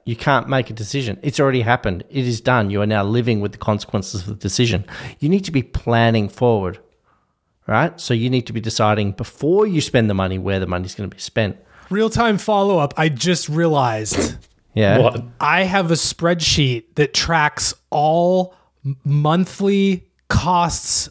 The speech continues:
Speaker 2: of the household for the past three years.
Speaker 3: Which he uses so seldom that he forgot about it.
Speaker 1: <laughs> Okay. Okay.
Speaker 2: That's gotta
Speaker 1: Okay.
Speaker 2: count.
Speaker 1: Okay, because wh-, what's, what app is the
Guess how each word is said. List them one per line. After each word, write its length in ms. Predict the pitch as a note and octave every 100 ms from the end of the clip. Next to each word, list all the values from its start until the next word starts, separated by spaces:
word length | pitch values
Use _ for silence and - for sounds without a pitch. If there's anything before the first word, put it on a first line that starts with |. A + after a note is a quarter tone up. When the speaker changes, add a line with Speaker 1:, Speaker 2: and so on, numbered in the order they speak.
| _
Speaker 2:
of 260 | - D#3 C#3
the 60 |
household 840 | C3+ D#3+ E3+ F3+ - C#3 C3 B2+ B2
for 140 | - C3+
the 100 | C3
past 520 | - C#3+ C#3+ - -
three 220 | C#3+ D3
years. 300 | C#3 C#3 C3
Speaker 3:
Which 160 | C#3+ -
he 160 | C#3+
uses 320 | C#3 C3 C3+
so 300 | - E3+ F3
seldom 480 | G3 - F#3 F#3 C#3
that 80 | A2
he 60 | A#2
forgot 300 | A#2 A2+ B2+
about 320 | B2 G2 D2+ -
it. 100 | - _ _ _ _ _ _ _ -
Speaker 1:
<laughs> 140 | - - - _ _ _ _
Okay. 480 | - D#3 F3+ F#3 G#3+ - - _ _
Okay. 420 | C#3 - D3+ A#3 - - - _ _ _ _ - _ _ _
Speaker 2:
That's 240 | F3 A3
gotta 160 | B3+ A3
Speaker 1:
Okay. 80 | F3+ D#3+
Speaker 2:
count. 320 | E3+ G#3+ - - _ _ _ _ _ -
Speaker 1:
Okay, 300 | - C#3 -
because 500 | - - G3 G3+ - - _ _ _ _ _ _ _ _
wh-, 220 | - D3+ -
what's, 340 | C#3+ D#3 - -
what 240 | C#3+ C#3+ C#3
app 220 | C#3 -
is 160 | A#2
the 60 | -